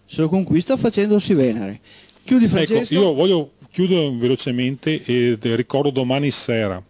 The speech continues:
Speaker 2: venerdì ventiquattro settembre, ore venti e trenta, Biblioteca di Crespano del Grappa a Treviso, in piazza San Marco, conferenza. Ricordiamo i nostri antichi padri pagani. Cenni sulla religiosità dei popoli pre-indoeuropei, relatore professor Silvano Lorenzoni,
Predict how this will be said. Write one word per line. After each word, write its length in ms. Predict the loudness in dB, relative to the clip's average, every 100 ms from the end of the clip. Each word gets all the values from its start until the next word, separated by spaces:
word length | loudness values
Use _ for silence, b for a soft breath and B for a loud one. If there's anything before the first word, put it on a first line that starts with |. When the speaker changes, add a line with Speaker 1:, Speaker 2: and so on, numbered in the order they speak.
| _ _ _
Speaker 2:
venerdì 420 | -4 -4 -2 -2
ventiquattro 420 | -2 -4 -2 -4 -2
settembre, 460 | -4 0 0 2
ore 200 | 2 0
venti 280 | 0 -2 -2
e 40 |
trenta, 440 | -2 -4 -4 -6 -8 b b b b
Biblioteca 460 | -2 -2 -2 -2 -4
di 100 | -2
Crespano 460 | -6 -6 -4 -2
del 160 | -2 -2
Grappa 320 | -2 -2 -4
a 20 |
Treviso, 520 | -2 -4 -2 -4 -6 -6
in 120 | -8
piazza 200 | -6 -6
San 220 | -4 -6
Marco, 360 | -4 -4 -4 -6
conferenza. 640 | -4 -2 -2 -2 -4 -10 -20 b b b -8
Ricordiamo 500 | -2 0 0 -2 0
i 40 |
nostri 280 | -2 -4 -4
antichi 340 | -4 -4 -4 -4
padri 300 | -4 -4 -4
pagani. 460 | -4 -4 -6 -10 _ B B B
Cenni 380 | -6 -2 -2 -4
sulla 260 | -2 -2
religiosità 460 | 0 -2 -4 -2 -2
dei 120 | 0
popoli 280 | -2 0 -2
pre-indoeuropei, 720 | 0 0 0 0 -2 -4 -2
relatore 480 | -2 -2 -2 -2 -2
professor 300 | -4 -4 -6
Silvano 260 | -2 -2 0
Lorenzoni, 800 | 0 -2 -2 -2 0 0 -2